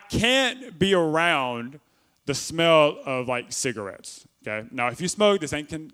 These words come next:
condemning you. I'm not judging you. I'm not, like, saying you're a terrible person. You're gonna go to hell. That's not what I'm saying at all. But my mom grew up smoking cigarettes. And so every time now when I smell cigarettes, I don't like it.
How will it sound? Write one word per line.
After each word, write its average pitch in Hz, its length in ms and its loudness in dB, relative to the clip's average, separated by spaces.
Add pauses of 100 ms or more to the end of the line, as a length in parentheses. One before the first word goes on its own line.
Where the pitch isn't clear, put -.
condemning 147 380 -6
you. 151 100 -2
I'm 139 80 -4
not 120 200 -6
judging 131 300 -6
you. 131 160 -4
I'm 117 120 -10
not, 113 200 -10
like, 113 200 -10
saying 120 260 -10
you're 113 120 -8
a - 20 -16
terrible 117 240 -6
person. 117 420 -6
You're 110 100 -12
gonna 113 140 -12
go 113 100 -8
to 110 80 -8
hell. 110 140 -8
That's 110 120 -12
not 113 80 -10
what 120 80 -10
I'm 120 80 -14
saying 131 200 -10
at 120 80 -6
all. 110 140 -6 (260)
But 156 140 0
my 160 220 4
mom 214 560 4
grew 175 240 4
up 175 100 2
smoking 143 260 -2
cigarettes. 131 680 -2 (360)
And 151 140 -4
so 160 220 6
every 208 320 4
time 175 280 0
now 233 400 6
when 180 160 2
I 156 120 2
smell 165 300 2
cigarettes, 190 540 4
I 156 100 -2
don't 135 160 -2
like 175 260 0
it. 113 160 -10